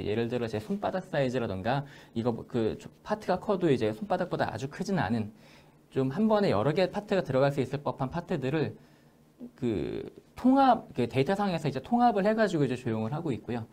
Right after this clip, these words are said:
대표적으로 오픈된 사례로는 이제 비엠더블유 사례가 있겠네요. 비엠더블유에서 이제 아이에이치라는 차량이 있는데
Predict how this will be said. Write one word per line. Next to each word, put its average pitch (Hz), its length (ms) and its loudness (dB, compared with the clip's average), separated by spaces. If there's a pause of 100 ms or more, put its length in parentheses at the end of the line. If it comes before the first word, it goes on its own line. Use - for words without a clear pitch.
(520)
대표적으로 196 520 4
오픈된 214 340 4
사례로는 180 460 0
이제 143 140 0
비엠더블유 165 540 0
사례가 143 240 2
있겠네요. 104 360 -4
비엠더블유에서 131 1000 0
이제 107 200 -2
아이에이치라는 131 840 -2
차량이 147 460 0
있는데 117 340 0